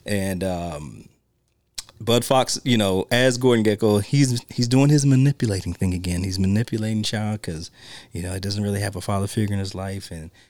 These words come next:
his daughter has nothing, wants nothing to do with him. Uh, but Gordon Gekko's reasoning for manipulating is because he has a hundred million in a Swiss account that he's really trying to get access to, and the only way he can get access to it is by his daughter signing off on it, and she wants nothing to do with him.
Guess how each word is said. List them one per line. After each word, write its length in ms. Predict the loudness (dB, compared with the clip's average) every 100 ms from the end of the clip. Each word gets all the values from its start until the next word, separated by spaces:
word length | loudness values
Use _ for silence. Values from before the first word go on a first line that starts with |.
| _ -12
his 120 | -4
daughter 380 | 0 2 2 2
has 220 | 0 2
nothing, 360 | 2 2 -2 0
wants 320 | 0 2 2
nothing 320 | 2 2 -2
to 40 | 0
do 120 | 2
with 160 | 2
him. 340 | 2 2 2 0 _ _ _ -20 -10 -4
Uh, 280 | -2 -2 -4
but 360 | -2 2 2 2 _ _ _ _ _ -8
Gordon 280 | 0 2 2
Gekko's 840 | 2 2 4 4 4 2 -2 -4 -8 -8
reasoning 580 | 0 4 4 2 0 0
for 160 | 0
manipulating 580 | 0 2 0 0 -4 -4
is 60 | -6
because 300 | -4 -2 2
he 80 |
has 140 | 2 0
a 60 |
hundred 240 | -2 -2 -2
million 480 | -2 0 0 -4 -8 -4
in 160 | -2
a 160 | -2 -2
Swiss 280 | 0 0 0
account 300 | -6 -8 -8
that 120 | -6
he's 260 | -6 -4
really 240 | -2 0 0
trying 180 | -4 -4
to 60 |
get 120 | -4
access 360 | -4 -6 -6 -8
to, 300 | -6 -6 -6
and 140 | -8 -8
the 40 |
only 140 | -6 -4
way 80 | -2
he 60 |
can 100 | -2
get 140 | -4 -4
access 320 | -4 -6 -8
to 140 | -8
it 140 | -8 -8
is 120 | -10
by 360 | -10 -10 -12 -18 _ _
his 140 | -8
daughter 260 | -4 -4 -6
signing 320 | -6 -6 -6 -8
off 200 | -6 -8
on 120 | -8
it, 60 |
and 100 | -6
she 140 | 0 2
wants 380 | 2 -2 -6 -6
nothing 260 | -6 -8
to 80 | -12 -12
do 100 | -12
with 140 | -12
him. 120 | -14